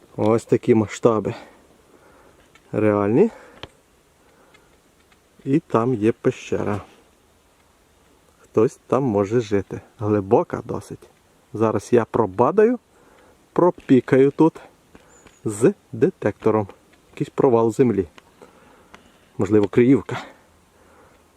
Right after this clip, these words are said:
Це ж Бандерівські ліси, Карпатські гори. Тут все можливо. Камерадин, а у нас ось така небезпечна знахідка. Появилась сьогодні перша. Не цікава, звичайно.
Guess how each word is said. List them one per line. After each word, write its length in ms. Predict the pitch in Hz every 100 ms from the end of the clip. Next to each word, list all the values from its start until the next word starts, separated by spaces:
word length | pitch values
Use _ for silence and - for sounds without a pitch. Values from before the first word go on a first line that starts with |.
| _
Це 200 | - 107
ж 300 | - - -
Бандерівські 560 | 113 120 110 98 - 117
ліси, 220 | 95 139
Карпатські 420 | - - 104 -
гори. 260 | 110 135 - -
Тут 120 | 120
все 160 | -
можливо. 400 | 107 98 107 113 - - - _ _ _ _ _ _ _ _
Камерадин, 580 | 123 113 139 226 294 247 _ _ _ _
а 120 | 139
у 100 | 117
нас 360 | 123 190 214 -
ось 280 | 185 247 - _
така 400 | 196 170 - 147
небезпечна 640 | 180 143 - 123 - 151
знахідка. 580 | 147 247 208 233 - 123 - - _ - - - _ -
Появилась 500 | 139 131 123 113 110
сьогодні 380 | 117 113 135 180
перша. 520 | - 113 - 214 285 - _ - - _ _ _ _ - - _ - _ -
Не 180 | 139 131
цікава, 600 | - - - 117 123 160
звичайно. 600 | 196 - 233 277 320